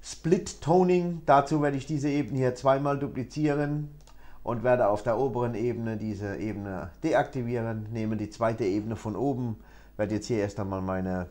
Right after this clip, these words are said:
äh, Farben standardmäßig wieder einstellen. Nicht, dass wir das bräuchten, aber es ist einfach Gewohnheit. Und dann gehen wir hier auf Werkzeuge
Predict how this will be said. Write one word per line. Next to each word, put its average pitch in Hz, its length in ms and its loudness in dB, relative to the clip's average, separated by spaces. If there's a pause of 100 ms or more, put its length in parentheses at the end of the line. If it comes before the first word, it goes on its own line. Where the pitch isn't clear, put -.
(140)
äh, 92 200 -4
Farben 95 340 2
standardmäßig 98 680 0
wieder 95 200 2
einstellen. 107 480 0
Nicht, 120 180 -2
dass 113 160 -4
wir 98 60 -2
das 87 160 -8
bräuchten, 117 480 -2
aber 95 360 -4 (240)
es - 60 -20
ist - 60 -8
einfach 87 420 -4
Gewohnheit. 110 680 -2 (640)
Und 104 140 -8
dann 104 140 -2
gehen 107 240 -2
wir 104 100 2
hier 98 240 0
auf - 180 -4
Werkzeuge 123 880 2